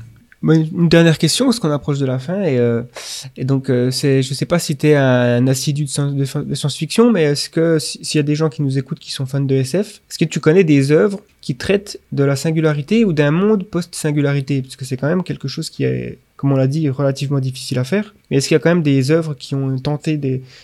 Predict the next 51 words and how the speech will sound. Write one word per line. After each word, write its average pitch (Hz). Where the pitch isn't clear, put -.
de 127
dresser 143
le, 127
certaines 143
hypothèses 139
sur -
ce -
que -
pour-, 131
à 139
quoi 147
pourrait 143
ressembler 139
un 143
monde 147
post-singularité ? 131
Parce 185
que 143
souvent, 147
la 156
science-fiction 143
donne, 143
donne 139
des 131
éléments 143
intéressants 143
de 139
réflexion. 139
C'est 208
peut-être 139
un, 123
un 139
des, 139
ouais, 127
c'est 135
peut-être, 151
je 139
dirais, 156
c'est 156
le, 151
le 151
genre 156
littéraire 139
et, 120
enfin, 117
euh, 117
le 143
genre, 139
euh, 120
de, 120
de 117